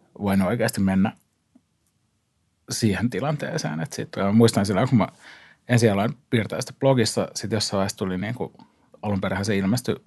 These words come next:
perjantaisin niinku printissä, ää, Hesarin Nyt-liitteessä. Ja sit mä silloin just mietin, että olisipa niinku siistiä, että jos, jos tätä voisi niinku tehdä ihan niinku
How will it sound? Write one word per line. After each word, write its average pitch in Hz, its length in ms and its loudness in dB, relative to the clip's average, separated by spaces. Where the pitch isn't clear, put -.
perjantaisin 160 840 -2
niinku 95 240 -6
printissä, - 540 -4
ää, 95 280 -8
Hesarin 92 320 -6
Nyt-liitteessä. 92 680 -8
Ja 98 80 -4
sit - 120 -8
mä 95 100 0
silloin 95 260 -4
just - 160 -6
mietin, 139 220 -6
että - 160 -8
olisipa - 200 -6
niinku 78 180 -6
siistiä, - 340 -10
että - 100 -12
jos, - 180 -8
jos 98 180 -6
tätä 110 140 8
voisi 101 160 2
niinku 98 160 -6
tehdä 92 200 -4
ihan 104 240 -2
niinku 143 240 0